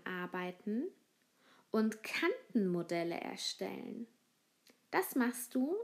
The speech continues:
mit Stäbchen und Knete. Ich bin mir sicher, das macht dir viel Spaß. In Deutsch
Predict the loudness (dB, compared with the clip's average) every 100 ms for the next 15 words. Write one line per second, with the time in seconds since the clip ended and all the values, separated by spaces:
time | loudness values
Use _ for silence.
0 | -4 -2 2 4 2 -2 -4 -2 2 2
1 | 0 -6 -4 0 0 -2 -10 -20 -20 -20
2 | -18 2 4 4 2 0 2 2 -2 -10
3 | -10 -14 _ -4 -4 2 4 4 2 2
4 | 2 2 0 0 -2 -4 -2 -2 -4 -6
5 | -6 -2 4 4 2 -6 -8 -10 -12 -16
6 | -20 _ _ _ _ _ _ _ _ _
7 | _ _ _ _ _ _ _ _ _ _
8 | 12 12 12 6 0 -2 -4 -6 -8 -10